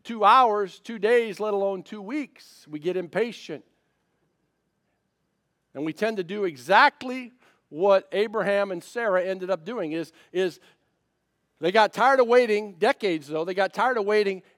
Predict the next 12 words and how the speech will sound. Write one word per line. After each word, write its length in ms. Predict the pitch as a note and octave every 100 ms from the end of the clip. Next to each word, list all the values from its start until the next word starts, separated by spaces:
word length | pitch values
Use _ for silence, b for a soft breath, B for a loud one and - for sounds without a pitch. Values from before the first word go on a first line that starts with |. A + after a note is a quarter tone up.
| -
and 100 | E3+
they 80 | F#3
decided, 380 | D#3 G#3 F#3 F3+
"Well, 260 | F#3+ F#3
we're 120 | D#3 F3+
gonna 160 | F#3+
take 240 | - F3+ E3
it 80 |
into 220 | D#3+ D3 D3+
our 140 | C3+
own 120 | B2+
hands. 180 | A2 F2